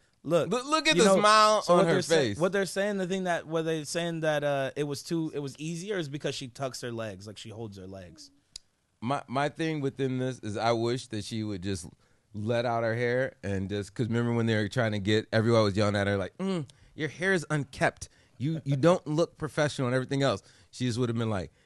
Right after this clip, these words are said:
Speaker 2: "Yo, this is, this is for my homegirl." What's a, what's a girl that did the track?
Speaker 1: Sha'Carri.
Speaker 2: Sha'Carri?
Speaker 1: Yeah.
Speaker 2: Like, "This is, this is for, for, for Sha'Carri."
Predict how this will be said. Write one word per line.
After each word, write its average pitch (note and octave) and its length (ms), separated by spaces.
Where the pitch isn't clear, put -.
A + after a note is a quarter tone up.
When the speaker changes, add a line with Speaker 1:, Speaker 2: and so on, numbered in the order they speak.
Speaker 2:
"Yo, F#2+ 300
this A2 240
is, A2 160
this A2+ 200
is A#2+ 120
for A#2 80
my A2 120
homegirl." G#2+ 400
What's C#3+ 200
a, D3+ 160
what's C#3 260
a C#3+ 380
girl C3 240
that A#2 160
did B2+ 180
the A2+ 80
track? A#2+ 380
Speaker 1:
Sha'Carri. G#2 420
Speaker 2:
Sha'Carri? C3+ 540
Speaker 1:
Yeah. G2+ 200
Speaker 2:
Like, G#2+ 200
"This A2+ 180
is, A2+ 200
this G2+ 200
is G#2+ 100
for, G2+ 240
for, F#2+ 180
for - 380
Sha'Carri." F#2+ 540